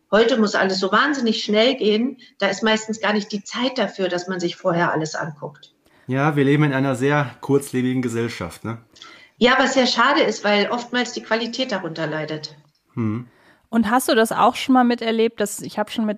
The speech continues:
Speaker 3: dem ein oder anderen Synchronsprecher und Synchronsprecherin gesprochen, die davon erzählt haben, hast du das auch schon mal miterlebt, wenn du einen Film synchronisiert hast, dass du dann tatsächlich selbst, äh, die Szenen, die du synchronisierst, beispielsweise nur die Lippenbewegungen siehst, weil der Rest geschwärzt wird? Das ist ja gerade bei Filmen,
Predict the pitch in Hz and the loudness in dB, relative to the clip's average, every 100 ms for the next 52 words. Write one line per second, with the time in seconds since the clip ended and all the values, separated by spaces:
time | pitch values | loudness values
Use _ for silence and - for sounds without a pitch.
0 | _ _ - - 208 214 - 208 214 202 | _ _ -6 -2 0 0 0 0 0 -2
1 | 202 - 226 247 - 190 220 190 202 202 | -6 -2 -2 -2 -4 -6 -4 -4 -6 -4
2 | 220 226 208 214 214 214 214 - 190 220 | -4 -2 -4 -2 -2 -2 -6 -2 0 0
3 | 196 202 202 214 185 190 - 214 226 214 | 0 0 2 0 -2 -4 0 0 0 2
4 | 202 214 208 - - _ 196 208 302 269 | 2 2 -4 -14 -20 _ 0 0 -2 -2
5 | - 220 269 254 240 240 220 226 233 _ | -2 0 2 4 2 0 -2 0 -2 _
6 | 214 214 - 190 - 208 226 254 240 247 | 0 0 0 -2 -2 2 6 6 4 2
7 | 226 214 214 214 214 196 202 - 196 190 | 2 2 0 -2 -2 -2 -2 -2 -2 -2
8 | - 185 - 202 - 208 208 - _ 175 | -4 -6 -2 -2 0 -2 -2 -8 _ -10
9 | 180 185 196 - - - 107 180 180 175 | 0 2 2 -2 -12 -8 -2 2 2 0
10 | - - - 196 - - 269 277 220 196 | -6 -20 -2 -2 0 2 6 6 6 2
11 | 185 214 - 208 190 220 208 190 185 196 | 2 -2 0 0 2 2 2 2 2 -2
12 | - 196 196 196 208 226 - 214 180 165 | 0 0 2 0 2 2 4 2 2 0
13 | 170 170 175 165 175 - 170 175 175 196 | 0 0 -2 -4 -6 0 2 2 2 0
14 | - - 185 - 185 226 - 185 185 190 | -2 -6 -6 2 2 2 -2 -4 -2 -2
15 | 208 202 180 180 180 190 214 202 190 185 | -4 0 0 2 4 4 4 4 2 2
16 | - 208 208 208 - | 4 6 6 4 -2